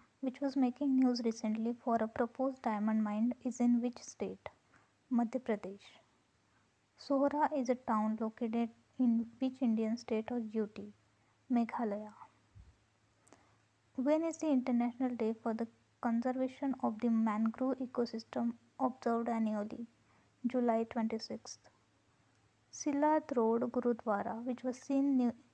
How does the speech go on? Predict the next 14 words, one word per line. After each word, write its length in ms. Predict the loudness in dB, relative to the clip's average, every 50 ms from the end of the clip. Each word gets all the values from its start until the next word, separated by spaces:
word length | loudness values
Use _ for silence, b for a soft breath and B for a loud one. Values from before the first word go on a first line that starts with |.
| _ _ _
in 160 | 4 4 6
news 320 | 6 4 4 2 0 0 -2
recently, 640 | -4 -4 -2 -2 -2 -2 -2 -4 -6 -6 -6 -4 -4
is 100 | -4 -2
located 560 | 0 -2 -2 -2 -2 -4 -4 -2 -2 -2 0 2
in 200 | 2 2 2 2
which 240 | 0 -4 -6 -8 -4
country? 480 | -4 -2 -2 -2 -6 -8 -10 -12 -12 -16 _ _ _ _ B B B B B B B B _
Singapore. 760 | -8 0 2 4 4 4 4 0 -2 -6 -8 -8 -8 -10 -16 -18 -20 -20 _ _ _ _ _ _ -20 -20 -20 _ _ _ _ _ _ _ b b b b b b b b b b b _ _ 0
In 220 | 2 2 2 2
which 200 | 0 0 -2 -2
state 380 | -10 -16 -6 -2 -2 -2 0 0
or 120 | -2 0
U 320 | 0 0 0 2 0 0